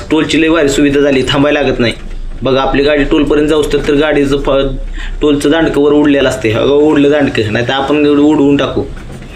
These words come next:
मग काय फटाफट थोडं पुढं आलो, व्हिडिओ केला. मग काय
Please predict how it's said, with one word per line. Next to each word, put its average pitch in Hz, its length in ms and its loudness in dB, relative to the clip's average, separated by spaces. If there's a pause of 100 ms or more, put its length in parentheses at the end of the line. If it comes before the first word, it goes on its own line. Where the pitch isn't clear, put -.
(220)
मग 117 220 0
काय 123 220 -2 (120)
फटाफट 107 380 -2
थोडं 113 200 0
पुढं 135 240 0
आलो, 127 340 0 (640)
व्हिडिओ 123 320 2
केला. 120 500 0
मग 110 200 2 (340)
काय 127 240 -4